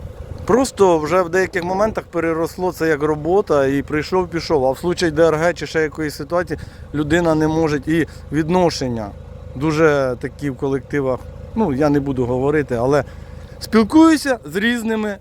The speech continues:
людьми. І люди бояться їхати, навіть ті, що тут знаходилися, бояться їхати на П П, ну, з П П Д туди на ротацію.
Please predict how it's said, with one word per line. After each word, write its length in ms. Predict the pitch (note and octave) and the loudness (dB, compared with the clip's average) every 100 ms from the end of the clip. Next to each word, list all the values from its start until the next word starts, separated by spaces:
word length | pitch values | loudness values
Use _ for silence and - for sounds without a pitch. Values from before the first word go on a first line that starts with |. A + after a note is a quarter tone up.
| - | -10
людьми. 540 | D#3 G3+ G3 G#3 D#3+ A2+ - - - - - - - | -4 -2 0 0 0 -4 -14 -20 -20 -20 -20 -18 -4
І 80 | F#3 | 0
люди 280 | B3+ D4+ A3 | 2 2 2
бояться 440 | F#3 G3 A3 F3 | 4 2 2 -2
їхати, 400 | F3+ G3 F3+ F3+ | -4 -4 -6 -4
навіть 260 | F3+ E3+ D3+ | -2 -4 -6
ті, 120 | F3+ | -10
що 140 | - | -10
тут 260 | - G3+ G3 | -8 -8 -2
знаходилися, 680 | G#3+ A3 G#3+ F#3+ F#3 D#3+ D3 | 0 2 2 2 -2 -2 -2
бояться 400 | C#3+ D#3+ E3 C#3 | 2 2 2 -2
їхати 400 | C#3+ C#3 C3 C3+ | -4 -4 -4 -2
на 140 | C3+ | -2
П 140 | C3+ | -2
П, 140 | B2+ D3 | -6 -4
ну, 380 | C#3+ C#3+ B2 A2+ - - | -2 0 0 -4 -10 -12
з 60 | - | -6
П 140 | C#3+ | -2
П 120 | D3+ | 0
Д 160 | C#3+ D#3 | 2 2
туди 260 | C3 C3+ | 2 -2
на 140 | C3+ A#2+ | 0 0
ротацію. 500 | A2+ - - - | -4 -10 -12 -12